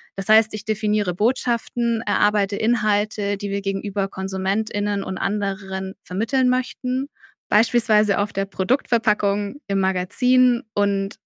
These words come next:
auch wenn die Kundinnen das umfangreicher möchten, auf unseren Nachhaltigkeitswebseiten.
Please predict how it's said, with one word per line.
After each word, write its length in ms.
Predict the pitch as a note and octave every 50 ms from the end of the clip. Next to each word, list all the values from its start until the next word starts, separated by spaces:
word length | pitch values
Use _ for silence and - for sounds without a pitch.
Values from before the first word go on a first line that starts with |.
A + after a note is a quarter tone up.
| _ _ _
auch 200 | - G3 G3 -
wenn 180 | G3+ F#3+ F#3+ F#3+
die 80 | F#3 -
Kundinnen 500 | - G#3+ G#3 G3+ G3 G3 F#3 F#3 F#3 F3
das 200 | F3+ F3+ - -
umfangreicher 600 | B3 C#4+ - - A3+ G#3+ G#3 G3+ G#3 - G#3 G#3+
möchten, 480 | G3+ G3 G#3+ - - - G3+ G3 F#3+
auf 220 | - - F#3 - -
unseren 300 | G3 F#3+ - F#3+ F#3 F#3
Nachhaltigkeitswebseiten. 1400 | F#3 F#3 - G3+ F#3 F#3+ G3+ F#3+ - - F#3 F#3 - - - - - - - F3+ - - - - - G#3+ -